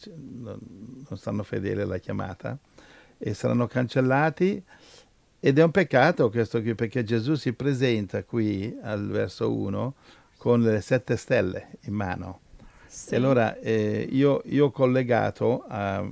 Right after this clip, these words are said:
Speaker 1: per, per chiarezza a Daniele dodici, tre, perché dice, "Quelli che hanno insegnato a molti la giustizia risplenderanno come stelle in eterno", ma verso quattro, sempre Apocalisse tre,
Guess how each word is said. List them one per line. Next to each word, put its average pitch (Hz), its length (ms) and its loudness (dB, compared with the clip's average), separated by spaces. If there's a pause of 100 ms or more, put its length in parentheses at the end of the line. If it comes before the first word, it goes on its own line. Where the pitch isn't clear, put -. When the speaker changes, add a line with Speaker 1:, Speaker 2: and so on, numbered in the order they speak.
(240)
Speaker 1:
per, 95 160 -6
per 92 260 -4
chiarezza 104 640 -2
a 101 80 -6
Daniele 107 440 -2
dodici, 110 440 -2
tre, 101 340 -6 (420)
perché 107 320 -2
dice, 110 360 -2
"Quelli 123 380 0
che 117 120 -4
hanno 113 120 0
insegnato 113 1120 -2 (380)
a 104 80 -2
molti 113 560 2
la 101 120 -2
giustizia 123 640 -6
risplenderanno 104 720 -4
come 101 220 -6
stelle 110 380 -4
in 104 80 -4
eterno", 101 560 -6 (400)
ma 185 480 4 (360)
verso 135 540 2
quattro, 104 760 0
sempre 110 360 -4
Apocalisse 101 580 -6
tre, 131 320 2